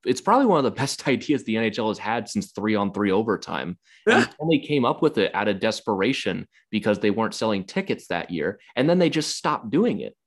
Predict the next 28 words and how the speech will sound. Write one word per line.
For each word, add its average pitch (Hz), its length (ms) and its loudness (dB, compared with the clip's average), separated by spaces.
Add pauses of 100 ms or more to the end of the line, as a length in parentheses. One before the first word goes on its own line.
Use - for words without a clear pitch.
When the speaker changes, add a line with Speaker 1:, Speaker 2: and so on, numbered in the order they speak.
(440)
Speaker 2:
Makes 165 120 4
Speaker 1:
And 147 100 4
Speaker 2:
zero 156 100 4
Speaker 1:
now 143 40 0
Speaker 2:
sense, 117 300 -6
man. 107 140 -10
Speaker 1:
And 151 140 -4
they've 165 180 0
released 160 460 0
all 151 180 2
these 135 240 -2 (360)
horrible 190 680 0
jerseys 98 640 -4 (220)
this 98 240 -2
year, 82 140 0
especially 131 480 -2
with 113 220 0
the 95 80 -4
Devils 104 520 -2
and 92 320 -4
the, 98 140 -2
some 110 240 -2
of 101 140 0
the, 92 200 -2 (380)
the - 40 -10
Stadium 117 520 2
Series 92 480 -4
stuff. 87 380 -8